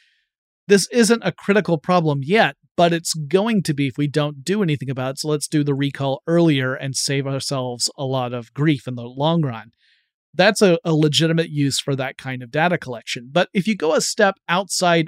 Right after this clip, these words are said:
of the actual vehicle and you think about what does the data say about the driver who's inside that vehicle,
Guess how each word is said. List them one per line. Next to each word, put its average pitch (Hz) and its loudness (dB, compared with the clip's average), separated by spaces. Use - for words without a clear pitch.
of 165 2
the 156 -2
actual 156 -2
vehicle 135 -2
and 175 2
you 190 4
think 226 2
about 190 2
what 190 2
does 190 4
the 170 -2
data 156 2
say 160 2
about 147 -4
the 147 -4
driver 143 -2
who's 151 0
inside 147 0
that 117 -6
vehicle, 113 -16